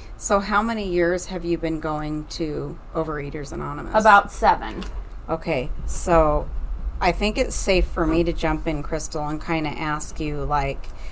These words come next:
Speaker 1: where were you when you started Melfit?
Speaker 2: Yeah.
Speaker 1: Your mindset, your physical health, et cetera, and we can kinda go from there.
Speaker 2: So,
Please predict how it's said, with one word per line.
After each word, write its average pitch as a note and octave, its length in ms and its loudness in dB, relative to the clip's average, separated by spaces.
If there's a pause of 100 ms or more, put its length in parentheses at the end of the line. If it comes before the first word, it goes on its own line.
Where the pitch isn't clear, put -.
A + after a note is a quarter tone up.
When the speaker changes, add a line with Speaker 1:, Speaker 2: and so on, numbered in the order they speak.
(200)
Speaker 1:
where F3 260 6
were F3 140 6
you F3 260 4
when E3 180 2
you D#3 120 0
started D#3+ 420 0
Melfit? - 800 -4
Speaker 2:
Yeah. B3 120 2
Speaker 1:
Your E3 100 2
mindset, D#3+ 600 -2
your D#3 120 -6
physical D#3 480 -6
health, C#3+ 320 -8
et D3 160 -10
cetera, C#3+ 360 -8
and D3 120 -8
we C#3+ 100 -8
can C#3 180 -8
kinda C#3+ 240 -4
go C#3 160 -6
from - 240 -10
there. C#3+ 240 -8 (520)
Speaker 2:
So, A#3 500 10